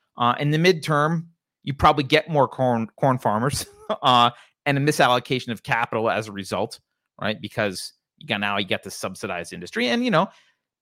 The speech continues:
but the, the, the, the, the perturbations to the system don't end there, right? A few day-, decades later, you've got, I don't know, Coca-Cola. Uh, Coca-Cola's market cap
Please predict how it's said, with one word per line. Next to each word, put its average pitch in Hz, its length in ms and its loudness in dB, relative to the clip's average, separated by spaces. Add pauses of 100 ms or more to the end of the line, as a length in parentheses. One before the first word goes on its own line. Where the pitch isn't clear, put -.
but - 100 -12
the, 202 140 4
the, 185 280 0
the, 180 120 -2
the, 139 400 2 (240)
the 147 160 0
perturbations 135 760 0
to 110 60 -18
the 113 100 -4
system 113 380 -4
don't 95 260 -2 (460)
end 95 360 -2
there, 160 340 0
right? 139 180 2
A 120 60 0
few 143 160 -8
day-, 120 320 0 (180)
decades 117 400 -4
later, 104 240 -6
you've 98 240 -10
got, 90 240 -4 (480)
I 95 100 -10
don't 87 100 -10
know, 87 100 -12
Coca-Cola. 131 720 2 (560)
Uh, 104 380 2
Coca-Cola's 139 560 0
market 113 360 -2
cap 95 320 -6